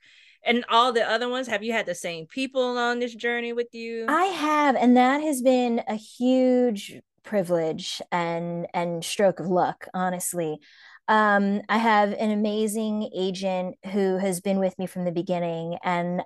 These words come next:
Speaker 2: I think she's also married to a writer, and, um, she's, she's raising a multiracial family, and I think that these issues are not just,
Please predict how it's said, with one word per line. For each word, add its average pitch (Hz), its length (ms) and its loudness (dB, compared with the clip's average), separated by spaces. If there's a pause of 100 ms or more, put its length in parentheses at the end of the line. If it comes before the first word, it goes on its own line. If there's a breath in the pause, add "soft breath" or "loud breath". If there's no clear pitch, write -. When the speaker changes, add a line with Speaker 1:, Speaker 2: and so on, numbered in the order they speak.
Speaker 2:
I 185 80 -6
think 196 380 -6
she's 262 200 2
also 233 280 4
married 208 420 2
to 202 140 -4
a 185 40 -4
writer, 214 460 0 (500 soft breath)
and, 190 600 0
um, 185 600 0 (220)
she's, 208 520 0 (100)
she's 202 280 0
raising 202 340 0
a 190 40 -2
multiracial 180 640 -2
family, 190 640 -2
and 185 140 0
I 175 80 0
think 196 320 -4
that 190 240 0
these 220 200 4
issues 233 340 2
are 196 140 0
not 185 260 -2
just, - 480 -6